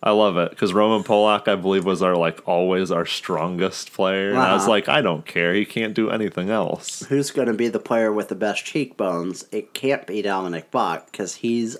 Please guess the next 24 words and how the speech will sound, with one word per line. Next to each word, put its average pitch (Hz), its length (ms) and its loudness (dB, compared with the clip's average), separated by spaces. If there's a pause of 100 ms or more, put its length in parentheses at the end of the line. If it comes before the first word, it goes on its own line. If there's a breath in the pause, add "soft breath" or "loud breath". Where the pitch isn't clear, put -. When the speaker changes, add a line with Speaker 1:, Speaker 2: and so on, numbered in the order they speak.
Speaker 2:
already 104 600 -2
been 92 460 -8 (100)
shit - 420 -8 (220)
canned. 107 800 0 (100)
<laughs> - 100 -12
Speaker 1:
Um, 101 560 2
Tyler 95 340 2
Bozak. 82 520 -4 (200)
End 95 160 -4
of 87 120 -4
s-, - 220 -16
story. - 300 -4
Speaker 2:
There 76 240 0
you - 60 -2
go. 80 180 -6
That's 92 260 -8
an 82 100 -10
easy. 85 460 -10
Yep, 104 240 -6
that's 104 240 -6
an 92 100 -8
alley-oop 95 480 -2
right 95 200 -2
there. 98 240 -2